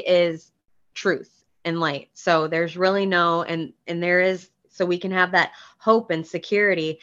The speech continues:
It's immovable. We're anchored, um, in Jesus. So I like that. And then,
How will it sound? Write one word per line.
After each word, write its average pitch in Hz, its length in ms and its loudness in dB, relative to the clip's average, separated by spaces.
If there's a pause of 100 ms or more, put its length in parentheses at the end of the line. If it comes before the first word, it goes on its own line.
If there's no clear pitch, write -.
(140)
It's 165 240 -4
immovable. 180 1040 0
We're 156 200 0
anchored, 156 600 -4 (380)
um, 147 500 -4 (580)
in 180 140 0
Jesus. 165 520 -2
So 175 300 2 (440)
I 165 120 0
like 196 240 4
that. 185 340 6
And 170 180 -2
then, 160 240 0